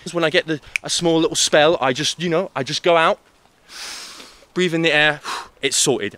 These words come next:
I'm sorted for the, for the rest of the week. Probably top it up next week or whatever, just sort of to keep it at bay.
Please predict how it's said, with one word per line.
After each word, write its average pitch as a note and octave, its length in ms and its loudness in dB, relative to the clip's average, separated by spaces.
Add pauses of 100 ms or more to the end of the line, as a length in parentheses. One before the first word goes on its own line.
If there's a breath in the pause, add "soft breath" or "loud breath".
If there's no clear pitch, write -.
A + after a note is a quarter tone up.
I'm A#2+ 140 -4
sorted D3 320 -2
for - 160 -4
the, C#3 120 -2
for - 180 -10
the C3 80 -4
rest D3 180 2
of D3+ 60 -6
the C#3 60 -4
week. A#2+ 340 -4
Probably D#3 140 0
top - 280 -4
it C3 80 -4
up A#2 240 -2 (400 loud breath)
next C3+ 340 0
week B2 360 0
or A2+ 240 2
whatever, A2+ 480 2
just A#2+ 180 -4
sort B2 140 -4
of - 100 -16
to - 0 -
keep - 200 -10
it A#2+ 100 -4
at A#2 140 -6
bay. G#2+ 300 0